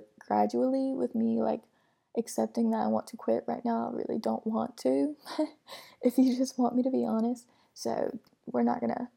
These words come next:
talk about that. But self-care, uh, yeah, I guess the first thing I did start doing for myself was, like, trying to wake up early. So I s-, started, like, uh, looking up tips on, like, how to wake up early, because I would set, like,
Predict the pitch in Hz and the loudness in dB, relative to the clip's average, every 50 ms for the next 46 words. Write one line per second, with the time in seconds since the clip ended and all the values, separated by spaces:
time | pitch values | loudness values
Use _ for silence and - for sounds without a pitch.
0 | - - - 240 - - - 226 - - - - _ - - - - - - - | -12 -6 -6 -4 -2 -2 -4 -2 -4 -6 -6 -6 _ -20 -20 -20 -20 -20 -20 -20
1 | _ _ _ _ - 226 - 247 247 247 240 233 233 247 269 - - - - - | _ _ _ _ -6 2 4 6 6 6 6 6 6 4 4 2 0 -4 0 0
2 | 269 269 269 - - - 240 240 240 262 277 - - - 254 247 247 254 262 247 | 0 0 0 -6 -2 2 2 2 2 2 0 -2 -4 -4 -4 -2 0 0 -2 -2
3 | - 302 311 320 - 247 254 247 - 294 320 311 - - - - _ _ _ _ | -2 0 2 2 2 2 0 2 4 4 4 4 2 -2 -6 -6 _ _ _ _
4 | _ _ _ _ _ _ _ - - 233 285 285 320 320 311 - - 330 - - | _ _ _ _ _ _ _ 0 8 8 8 8 8 2 2 2 0 2 2 2
5 | - 226 214 220 214 214 - - - 214 - - 208 208 202 196 196 196 202 - | 2 2 2 2 2 0 0 -2 -2 -2 -2 0 -2 -2 0 0 0 -2 0 0
6 | 202 196 196 208 214 - - - - 214 - - - 220 226 - - - - - | -2 0 0 -2 -2 -2 -4 -4 -4 -4 -4 -4 -4 -4 -4 -4 -4 -4 -4 -4
7 | - - - 226 220 214 214 208 202 208 208 220 226 208 214 214 - 220 226 - | -8 -10 -8 -6 -4 -2 -2 -2 0 0 0 0 0 0 0 0 -2 -4 -4 -4
8 | - _ _ - - - 208 208 208 208 214 226 262 302 330 349 339 _ _ - | -12 _ _ -8 -4 -2 0 2 2 4 4 4 4 2 0 -2 -4 _ _ -20
9 | - - - - 247 247 247 - - - - - - - - - - 240 247 277 | -20 -10 -4 -2 0 0 0 -2 -6 -10 -14 -14 -14 -14 -12 -4 -2 0 0 2
10 | 302 311 - - - - - 226 220 214 220 - - - 226 214 208 208 208 208 | 0 -2 -4 -10 -12 -4 -2 -2 -2 -2 -4 -10 -6 -4 0 0 0 0 0 0
11 | 196 214 208 - 247 247 240 - - - - - - - - - - - - - | 0 -2 -2 -2 -2 0 0 -2 -4 -8 -10 -10 -6 -6 -6 -8 -8 -16 -12 -10
12 | - - - - - - - - - _ _ - - - 113 107 104 104 - - | -10 -8 -10 -12 -12 -14 -18 -20 -20 _ _ -8 -4 -2 0 0 0 0 -2 -2
13 | - - - - - - - - - - _ _ - _ _ _ _ - - 208 | -6 -4 -2 -2 -2 -2 -2 -4 -6 -8 _ _ -20 _ _ _ _ -6 -4 -2
14 | 208 214 214 214 220 - - 240 247 269 269 - - 262 247 - 240 240 233 | 0 2 0 2 0 -2 -2 -2 -2 -2 -4 -2 -2 -2 -2 0 -2 -4 -4